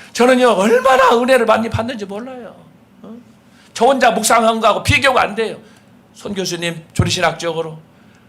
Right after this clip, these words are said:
아까 우리 변 교수님 구대-, 구약의 유태인의 전통에서 아, 얼마나 신나는지 몰라요. 예? 거기다가 또 바울신학적인 관점에서 김철환 교수님의 이런 다양한 이것이, 여러분, 이것이 함께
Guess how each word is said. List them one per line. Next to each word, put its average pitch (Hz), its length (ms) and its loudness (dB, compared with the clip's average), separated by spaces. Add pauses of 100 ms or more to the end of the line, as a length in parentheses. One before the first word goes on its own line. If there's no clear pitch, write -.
(160)
아까 143 180 -2 (140)
우리 160 240 -10
변 185 180 -4
교수님 165 440 -6 (160)
구대-, 175 340 -8
구약의 165 380 -2
유태인의 185 500 0
전통에서 185 760 -2 (240)
아, - 640 -8
얼마나 262 420 2
신나는지 233 560 -2
몰라요. 208 420 -12 (680)
예? - 60 -20 (1040)
거기다가 196 460 2
또 170 260 0 (640)
바울신학적인 196 640 2
관점에서 165 440 -2
김철환 175 380 -6
교수님의 156 440 -8
이런 151 180 -6
다양한 - 760 -4
이것이, 208 440 -4 (260)
여러분, 196 280 0
이것이 247 480 -2
함께 269 640 0